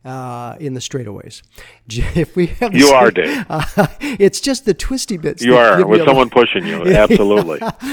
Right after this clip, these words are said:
Speaker 1: So I'm the guy with my four-way flashers on in the middle of the track. I'm doing really well. It's just the twisty bits. But you know what, Tim? When we talk about Porsche or Ferrari or so many of the other manufacturers, now the four eighty-eight or the G T three dials in cornering algorithms, software that shifts for you and stuff. And I used to, I used to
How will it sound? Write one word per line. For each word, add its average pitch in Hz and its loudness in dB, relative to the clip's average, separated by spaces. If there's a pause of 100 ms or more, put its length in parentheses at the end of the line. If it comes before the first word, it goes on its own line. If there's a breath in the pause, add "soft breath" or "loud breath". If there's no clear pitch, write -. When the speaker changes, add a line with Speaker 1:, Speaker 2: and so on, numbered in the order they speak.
Speaker 1:
So - -10
I'm 190 -4
the 190 -4
guy 165 -2
with 160 -6
my 143 -6
four-way 156 -2
flashers 143 -6
on 135 -6
in 131 -8
the 123 -8
middle 143 -6
of 131 -10
the 135 -8
track. 135 -8
I'm 175 -6
doing 156 -4
really 127 -6
well. 175 -6
It's - -10
just 269 -10
the 214 -6
twisty 220 -10
bits. 139 -6
But 147 -8
you 156 -4
know 175 -2
what, 170 -6
Tim? 160 -6
When 180 -6
we 165 -2
talk 175 -4
about 151 -4
Porsche 131 -6
or 123 -8
Ferrari 127 -8
or 117 -10
so - -8
many 139 -6
of 123 -8
the 123 -6
other 131 -6
manufacturers, 127 -10
now 139 -12
the 131 -12
four 156 -6
eighty-eight 147 -6
or 139 -6
the 113 -12
G 123 -14
T 139 -12
three 135 -8
dials 160 -6
in 135 -6
cornering 151 -8
algorithms, 139 -8
software 147 -8
that 135 -10
shifts - -10
for 135 -8
you 139 -6
and 131 -8
stuff. 139 -8
And 147 -6
I 165 -6
used 220 -8
to, 165 -4
I 156 -8
used 180 -8
to 139 -8